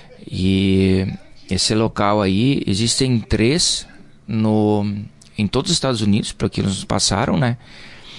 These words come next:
Que os atletas de manhã eles estudam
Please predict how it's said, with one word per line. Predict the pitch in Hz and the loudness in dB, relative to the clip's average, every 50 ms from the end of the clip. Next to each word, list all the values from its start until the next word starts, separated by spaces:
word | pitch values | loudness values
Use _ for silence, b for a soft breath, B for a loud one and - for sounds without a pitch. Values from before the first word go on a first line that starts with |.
| B B B B B B B B B - - | B B B B B B B B B -18 -12
Que | - - 110 107 104 107 110 101 - - - - - - - | -6 -2 0 2 4 2 2 0 -2 -6 -14 -20 -20 -6 -2
os | - 113 95 117 | 0 2 2 2
atletas | 120 - - 120 127 135 - 139 131 107 | 2 2 2 0 0 2 2 0 0 0
de | 104 131 | 2 2
manhã | 131 135 131 127 127 135 139 139 | 2 2 2 2 2 2 2 2
eles | 131 123 110 | 2 0 0
estudam | 113 117 107 - - - 143 165 170 175 170 165 | 0 0 -2 -2 -2 -2 -2 0 2 2 2 0